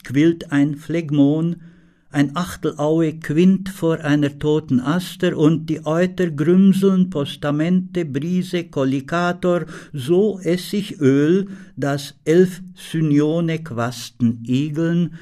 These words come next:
und eine Achtelnote Tau vor einen Raster quint tut Pollux Venus Ulcus,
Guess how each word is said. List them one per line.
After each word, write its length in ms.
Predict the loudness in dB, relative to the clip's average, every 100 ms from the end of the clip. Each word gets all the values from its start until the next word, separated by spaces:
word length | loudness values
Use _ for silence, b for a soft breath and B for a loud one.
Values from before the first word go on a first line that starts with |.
| B B B B B _
und 200 | -4 -2
eine 340 | 2 4 2 0
Achtelnote 800 | -4 -2 0 4 2 2 -2 0
Tau 420 | 0 0 0 -4 B B
vor 300 | 0 2 2 B B -2
einen 480 | 4 6 6 2 -4
Raster 520 | -4 -4 -6 -2 -2
quint 640 | -2 0 4 4 4 -2 B B B -2
tut 320 | 0 0 -6 b b
Pollux 480 | 2 4 4 2 -2
Venus 400 | 2 4 4 4
Ulcus, 540 | 6 6 6 2 2